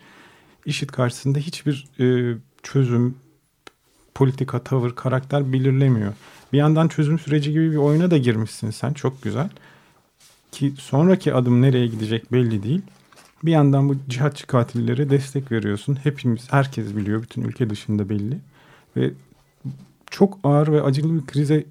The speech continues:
gireceğiz. O neo Osmanlıca tavırlar yüzünden bayramda Şam'da kılınacak ya-, namazlar yetmedi. Şimdi kışkırttığı bir Kürt-Arap savaşı var.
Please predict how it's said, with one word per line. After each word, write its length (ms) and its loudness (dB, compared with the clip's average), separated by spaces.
gireceğiz. 480 -2
O 240 0
neo 300 4
Osmanlıca 520 -2
tavırlar 500 -2
yüzünden 520 -2
bayramda 440 0
Şam'da 380 -2
kılınacak 600 -2
ya-, 200 -2
namazlar 520 0
yetmedi. 400 -4
Şimdi 340 0
kışkırttığı 560 -4
bir 100 0
Kürt-Arap 680 -2
savaşı 440 -2
var. 240 -2